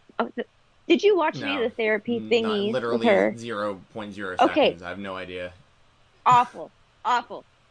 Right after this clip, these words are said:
Speaker 1: horrible. She did a great, she did a great job acting. She's a fantastic actress, by the way. She was,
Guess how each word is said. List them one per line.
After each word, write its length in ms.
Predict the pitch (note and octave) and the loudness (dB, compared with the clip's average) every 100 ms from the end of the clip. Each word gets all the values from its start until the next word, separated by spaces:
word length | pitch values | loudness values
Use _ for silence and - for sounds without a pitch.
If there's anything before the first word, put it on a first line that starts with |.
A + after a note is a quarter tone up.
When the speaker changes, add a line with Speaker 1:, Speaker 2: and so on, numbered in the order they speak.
| - | -10
Speaker 1:
horrible. 420 | E4 D#4 G#3+ A3 | -4 -4 -4 -8
She 200 | G#3 E4 | -8 -6
did 180 | F4+ G3+ | -4 -4
a 40 | |
great, 260 | A3 G3 - _ | -4 -4 -4 _
she 160 | - C4+ | -2 2
did 140 | B3+ | 2
a 60 | G3 | 2
great 320 | - G#3+ G#3+ | 2 2 4
job 200 | A3 F3 | 2 2
acting. 360 | F3 E3 C#3+ D3 | 2 0 -4 -6
She's 200 | - G3+ | -6 -8
a 20 | |
fantastic 680 | - G#3 F#3 G3 C3+ - - | -2 0 2 0 -2 -4 -2
actress, 380 | C2 - - - | -2 -2 -14 -8
by 120 | - | -2
the 40 | G2+ | 0
way. 100 | G3+ | 2
She 200 | - B3 | 4 6
was, 140 | A3 | 4